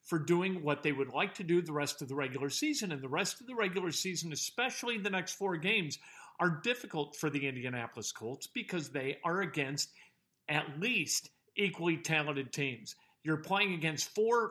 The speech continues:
five and two teams all in a row. This week at Lucas Oil Stadium, you got the Baltimore Ravens. Then you go to Nashville to play against the Tennessee Titans. Then you've got the Green Bay Packers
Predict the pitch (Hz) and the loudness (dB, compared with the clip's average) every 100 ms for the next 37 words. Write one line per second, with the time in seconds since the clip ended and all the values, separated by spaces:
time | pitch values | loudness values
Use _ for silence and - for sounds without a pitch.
0 | - - 180 196 190 175 - 190 151 - | -2 0 2 4 2 -2 -2 -2 -2 -2
1 | 208 160 135 131 120 - _ _ _ _ | -2 -2 -4 -6 -8 -8 _ _ _ _
2 | _ _ _ 170 175 180 147 120 - - | _ _ _ 0 2 2 2 0 -4 -18
3 | _ _ _ _ _ 127 208 - 220 240 | _ _ _ _ _ 6 6 6 2 0
4 | - - 165 190 185 - 208 190 - 220 | 0 0 2 2 2 2 2 2 4 6
5 | 220 226 196 - - 160 180 170 151 170 | 6 4 0 -6 -4 2 4 2 2 2
6 | 151 156 143 139 120 - - - _ 127 | 4 2 4 2 -2 -6 -14 -14 _ -4
7 | 170 247 262 240 220 190 170 - 196 196 | 0 0 2 2 4 6 4 4 0 0
8 | 165 170 147 147 - - 156 139 - 131 | 0 2 2 0 -4 -4 -4 -2 -2 -4
9 | - 156 202 214 196 - - _ 175 175 | 0 2 2 0 -4 -6 -18 _ 0 2
10 | 143 160 - - 156 135 131 131 143 151 | 2 0 0 -2 -2 0 -2 0 2 2
11 | 175 170 156 | 0 -4 -4